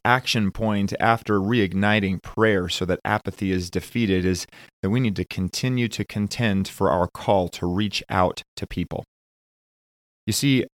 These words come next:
there are gonna be moments where you don't feel like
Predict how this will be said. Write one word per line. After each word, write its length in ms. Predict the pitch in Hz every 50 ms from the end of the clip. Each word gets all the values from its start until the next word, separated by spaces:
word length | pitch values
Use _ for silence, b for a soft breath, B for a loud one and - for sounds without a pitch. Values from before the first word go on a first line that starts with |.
| _ _ _ _
there 200 | - 123 135 135
are 160 | 131 127 110
gonna 200 | - 151 135 143
be 120 | 131 143
moments 440 | 135 123 120 113 107 101 98 98 -
where 140 | 101 98 95
you 220 | 92 87 98 113
don't 240 | 113 113 107 95 -
feel 260 | - - 110 98 92
like 300 | 90 90 92 92 - -